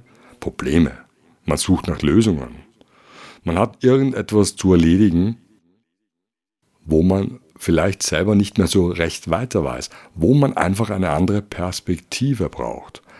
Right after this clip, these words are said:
wo man einfach mal eine andere Meinung braucht. Und da sind gute Freunde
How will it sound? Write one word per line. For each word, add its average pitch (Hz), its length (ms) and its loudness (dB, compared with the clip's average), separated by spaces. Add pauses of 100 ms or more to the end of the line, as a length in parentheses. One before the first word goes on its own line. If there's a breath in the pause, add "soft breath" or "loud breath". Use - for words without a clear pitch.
(160 loud breath)
wo 95 100 4
man 131 160 6
einfach 113 300 2
mal 120 220 2
eine 95 280 0
andere 98 340 2
Meinung 92 400 0
braucht. 76 320 -2
Und 78 140 -6 (160)
da 117 400 -2
sind 110 580 2 (140)
gute 107 720 0
Freunde 90 500 0